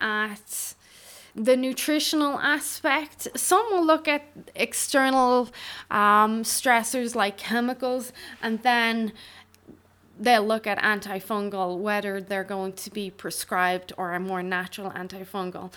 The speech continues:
But when we look at overcoming yeast overgrowth, um, first off, we want to address predisposing factors.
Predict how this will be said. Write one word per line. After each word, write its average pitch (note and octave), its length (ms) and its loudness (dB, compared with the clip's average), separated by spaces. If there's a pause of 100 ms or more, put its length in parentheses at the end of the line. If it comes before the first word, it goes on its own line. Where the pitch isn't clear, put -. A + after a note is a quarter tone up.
(260)
But C#4 120 -2
when F4+ 180 4
we A#4+ 100 0
look G4+ 160 4
at D4 120 2
overcoming B3 760 0
yeast A3+ 380 -6
overgrowth, G#3 920 -4
um, G#3 460 2 (480)
first A#4 380 2
off, A#3 180 6
we C4 80 -4
want A#3 240 -2
to - 100 -6
address G3+ 600 0
predisposing G3+ 800 -4
factors. - 880 -8